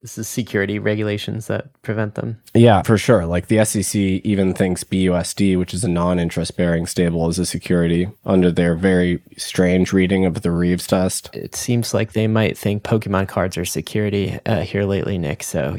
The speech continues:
Speaker 1: you know, who knows if it's tokenized, it's gotta be a security, right?
Speaker 2: They think everything's a security, but it certainly doesn't help your case if you're paying an explicit yield to the holder.
Speaker 1: <laughs> Fair.
Speaker 2: Um, so,
Speaker 1: Fair enough.
Speaker 2: and look, we talked to a lot of startups that were trying to do this in the U S, but U S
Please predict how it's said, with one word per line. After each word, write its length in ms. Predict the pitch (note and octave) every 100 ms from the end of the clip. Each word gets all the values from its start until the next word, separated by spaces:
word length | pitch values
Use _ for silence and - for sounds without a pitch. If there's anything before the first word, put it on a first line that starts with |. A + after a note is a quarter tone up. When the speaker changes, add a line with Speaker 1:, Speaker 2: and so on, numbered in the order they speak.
| -
Speaker 1:
you 80 | A#2
know, 80 |
who 180 | F#2 A2
knows 340 | G2+ G2+ - -
if 160 | A2
it's 160 | G#2 -
tokenized, 560 | - A2 G2 D#2+ E2+
it's 200 | D2 -
gotta 180 | - G#2
be 120 | G2
a 40 | F2
security, 480 | - - G#2+ F#2+ -
right? 100 | F2
Speaker 2:
They 180 | C#3+
think 180 | C#3+ A2+
everything's 420 | G2+ F#2+ G2+ G2
a 80 | F#2+
security, 640 | - F2+ G2+ F#2 F2 F2
but 340 | F2 - F2 D2 _
it 220 | - A2+
certainly 300 | D3+ C#3+ A#2
doesn't 240 | G#2+ G2+
help 200 | G2 F#2+
your 120 | F#2+ E2+
case 340 | G2 F2+ -
if 100 | F2+
you're 80 | F#2
paying 280 | - F#2 F#2
an 80 |
explicit 480 | F2+ - G2+ F#2+ G#2
yield 580 | F#2 G2 G2 A2 - C#3+ -
to 100 | F#2
the 140 | F#2+
holder. 400 | F#2+ F#2+ G2+ G#2+
Speaker 1:
<laughs> 0 |
Fair. 880 | - - D#3+ B2 - - A2 G2+ G2
Speaker 2:
Um, 220 | F#2+ G2
so, 380 | - A2+ G2 F#2+
Speaker 1:
Fair 160 | F#2 F#2+
enough. 220 | G2 -
Speaker 2:
and 140 | C3 C3
look, 180 | A2
we 80 | B2+
talked 280 | A#2 G#2+ G2
to 60 | G2
a 40 |
lot 160 | F2+ E2+
of 80 |
startups 320 | - F2+ E2+ -
that 80 |
were 80 | F2
trying 180 | - F2+
to 80 | E2+
do 200 | F2 D#2+
this 200 | D2+ -
in 80 | C2+
the 80 |
U 100 | D2+
S, 280 | B1 - -
but 260 | - C#3 G2 A#1 - -
U 180 | A2+ A2+
S 300 | G2+ -